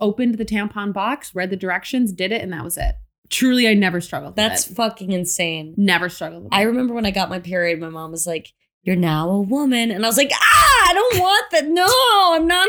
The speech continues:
Speaker 2: a woman. I'm, like, two years old. I'm, like, eleven, ten, twelve." And then she's like, "Can I tell my friend?" And I was like,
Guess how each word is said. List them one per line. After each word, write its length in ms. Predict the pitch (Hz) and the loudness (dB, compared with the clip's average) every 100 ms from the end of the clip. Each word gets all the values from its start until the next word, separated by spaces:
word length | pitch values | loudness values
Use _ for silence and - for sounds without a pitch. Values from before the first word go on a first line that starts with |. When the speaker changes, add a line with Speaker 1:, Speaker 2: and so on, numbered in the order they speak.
| 508 | 4
Speaker 2:
a 40 | 339 | 2
woman. 380 | 302 262 240 | 2 2 0
I'm, 140 | 247 247 | -2 -2
like, 240 | 269 262 302 | -2 -2 -6
two 260 | - 370 403 | -4 0 0
years 240 | 359 330 302 | 0 0 0
old. 300 | 277 262 208 | 2 2 2
I'm, 100 | 208 | -2
like, 160 | 220 | -4
eleven, 460 | 220 233 247 226 214 | -2 0 0 -2 -6
ten, 260 | - 277 - | -2 -2 -2
twelve." 420 | 285 240 196 185 - - 349 370 208 | 0 2 0 -2 -14 -14 -12 -12 -4
And 100 | 240 | 0
then 60 | 254 | 0
she's 200 | 233 233 | 0 -2
like, 100 | 247 | -2
"Can 120 | 247 | -2
I 80 | 233 | -4
tell 220 | - 208 | 0 0
my 160 | 208 233 | 0 -2
friend?" 280 | - 185 196 | -2 -2 -2
And 140 | 180 | -2
I 60 | 196 | -2
was 120 | 185 | -4
like, 200 | 196 | -6